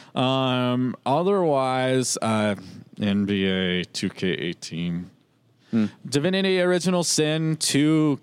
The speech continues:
Speaker 1: uh, comes out for P C.
Speaker 2: Uh, that's a
Speaker 1: Uh,
Speaker 2: big deal.
Speaker 1: uh, Metroid Samus Returns is something that's kind of flown under my radar, but I'm really excited for it. It comes out for three D S. Uh, and that's, you know, that's something I have.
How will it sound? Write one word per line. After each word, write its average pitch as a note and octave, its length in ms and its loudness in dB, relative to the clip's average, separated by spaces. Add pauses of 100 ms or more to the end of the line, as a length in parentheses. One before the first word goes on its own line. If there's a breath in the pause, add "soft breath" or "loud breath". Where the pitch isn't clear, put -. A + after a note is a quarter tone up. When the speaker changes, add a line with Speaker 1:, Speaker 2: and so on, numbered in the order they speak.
Speaker 1:
uh, A#2 260 0
comes A#2+ 240 -2
out B2 140 0
for - 120 -8
P B2 180 -2
C. C3 640 0 (180 loud breath)
Speaker 2:
Uh, C4 200 0
that's C#3+ 200 2
a - 40 0
Speaker 1:
Uh, C3+ 40 0
Speaker 2:
big A#2+ 100 0
deal. C#3 80 0
Speaker 1:
uh, D#3 220 0
Metroid E3 540 0
Samus G3+ 360 0
Returns F#3 540 0
is D#3 80 2
something E3 300 0
that's D3+ 160 0
kind D3+ 180 0
of C#3+ 80 -2
flown C#3+ 300 0
under D#3 240 0
my E3 140 0
radar, C#3 420 2
but C#3+ 180 -2
I'm B2+ 140 0
really E3 160 2
excited F3+ 320 0
for D#3 200 2
it. C3+ 40 2
It B2 60 -4
comes E3 180 -2
out F3 120 0
for E3+ 60 -2
three E3 200 0
D D3 120 2
S. - 380 -2 (720 loud breath)
Uh, B2+ 300 0
and C3 180 0
that's, C3+ 360 -2
you C3 120 2
know, B2 260 2 (140)
that's - 480 -2 (120)
something G#2+ 400 -2
I B2 120 0
have. D3 340 -2